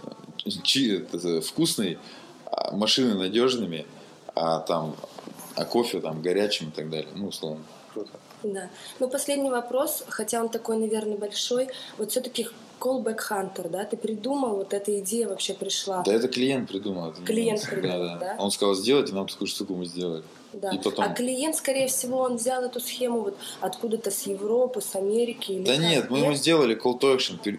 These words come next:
Speaker 1: ты оставь заявку, мы перезвоним через две минуты, потом через пятьдесят секунд. И они уже не успевали. Он говорит: "Свяжите нам вашу лид-форму с нашей манго-телефонией". Ну, мы с-, написали две строки кода.
Speaker 2: То есть была боль, и вы её закрыли, на этом сделали бизнес?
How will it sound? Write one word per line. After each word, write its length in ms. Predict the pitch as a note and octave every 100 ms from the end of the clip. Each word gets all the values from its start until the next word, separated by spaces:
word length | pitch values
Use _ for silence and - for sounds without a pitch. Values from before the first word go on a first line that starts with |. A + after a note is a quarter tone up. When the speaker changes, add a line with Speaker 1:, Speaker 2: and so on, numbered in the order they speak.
| -
Speaker 1:
ты 200 | - B2+ - - -
оставь 340 | F#2 - C#3 B2
заявку, 360 | A#2+ D3 D3+ A2
мы 60 |
перезвоним 300 | G2 G2 A#2
через 200 | A2+ F#2
две 140 | E2+ G2+
минуты, 300 | F#2 F2+ -
потом 260 | F2+ A#2+ A#2
через 200 | G2+ F#2+
пятьдесят 340 | - A2 F#2+
секунд. 300 | - F2+ E2+
И 40 | F2
они 140 | A#2
уже 160 | A#2 G#2
не 100 | G2
успевали. 480 | - G2 F#2 E2+
Он 140 | - F2
говорит: 180 | F#2+ -
"Свяжите 420 | A#2 C3 A#2+ G#2
нам 180 | G#2 G2
вашу 280 | G#2+ -
лид-форму 640 | F#2+ F#2 - D3 C#3 E2+ - - - -
с 120 | - G#2+
нашей 500 | A2+ - G2 E2 -
манго-телефонией". 960 | G2 G#2+ G2+ - F2+ - F#2 F2 D2+ F2+
Ну, 120 | F#2
мы 100 | G#2
с-, 140 | A2+ G#2
написали 560 | G2+ G2 G2 A2 G#2+
две 160 | F#2+ F#2
строки 320 | - F2 F2
кода. 400 | - G2 G2 E2+ - -
Speaker 2:
То 60 | A#2+
есть 100 | A2
была 200 | B2+ A#2+
боль, 280 | D#3 A3
и 60 | D3
вы 160 | C#3+ F#3+
её 180 | D3+
закрыли, 400 | B2 A#2 A#2+ A#2 G#2+
на 100 | A2
этом 220 | A2 G#2
сделали 200 | G#2 G2
бизнес? 180 | G2